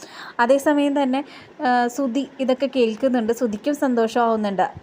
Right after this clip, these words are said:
അപ്പോൾ ശ്രു-, സുധിയെ വിളിക്കുകയാണ് ചന്ദ്ര. "മോൻ എന്തിനാ ഇങ്ങനെ മാറി നിൽക്കുന്നത്? ഇവിടെ വാ" എന്ന് പറഞ്ഞ് വിളിക്കുന്ന അതേ സമയത്ത് തന്നെ നമ്മുടെ, ആ, രവീന്ദ്രൻ വരികയാണ്. അപ്പോൾ രവീന്ദ്രൻ, ആ, വരുന്ന സമയത്ത് രവീന്ദ്രൻ നോക്കുമ്പോൾ ഒരു പെൺകുട്ടി അവിടെ ഇരിക്കുന്നു. രവീന്ദ്ര കൺ-,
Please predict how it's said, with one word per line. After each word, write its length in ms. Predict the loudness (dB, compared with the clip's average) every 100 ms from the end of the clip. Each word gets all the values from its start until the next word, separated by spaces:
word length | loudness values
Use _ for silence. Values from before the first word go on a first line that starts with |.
| -20 -20 -4
അപ്പോൾ 160 | -2 -2
ശ്രു-, 340 | 0 2 4
സുധിയെ 380 | 2 0 0 0
വിളിക്കുകയാണ് 540 | 0 -2 0 0 0
ചന്ദ്ര. 380 | 0 0 0 0
"മോൻ 260 | 2 2 2
എന്തിനാ 200 | 2 2
ഇങ്ങനെ 200 | 2 0
മാറി 300 | 0 0 0
നിൽക്കുന്നത്? 380 | -2 -2 0 2
ഇവിടെ 160 | 2
വാ" 220 | 4 2
എന്ന് 120 | 2 0
പറഞ്ഞ് 180 | -2 -2
വിളിക്കുന്ന 380 | -4 -2 -2
അതേ 240 | 0 0 0
സമയത്ത് 500 | 0 -4 -4 -2 0
തന്നെ 220 | 0 -6 -10 -20 -20 -8 -2
നമ്മുടെ, 380 | 0 2 0 0
ആ, 280 | 2 2 4
രവീന്ദ്രൻ 500 | 2 2 0 0 0
വരികയാണ്. 380 | 2 2 0
അപ്പോൾ 160 | -2 -2
രവീന്ദ്രൻ, 640 | 0 0 -2 -2 0 -2 -4
ആ, 140 | -4
വരുന്ന 300 | -2 -2 -2
സമയത്ത് 460 | -2 -2 -2 -2 0
രവീന്ദ്രൻ 560 | 0 0 -2 -2 -2 -2
നോക്കുമ്പോൾ 480 | -4 -4 0 0 0 -8 -20 -20 -20 -20 -20 -12 -4
ഒരു 100 | -2
പെൺകുട്ടി 380 | 0 0 2 2
അവിടെ 180 | 0 0
ഇരിക്കുന്നു. 380 | -2 -2 -2 -4 -10 -20 -2
രവീന്ദ്ര 340 | 2 4 4 2
കൺ-, 300 | 2 0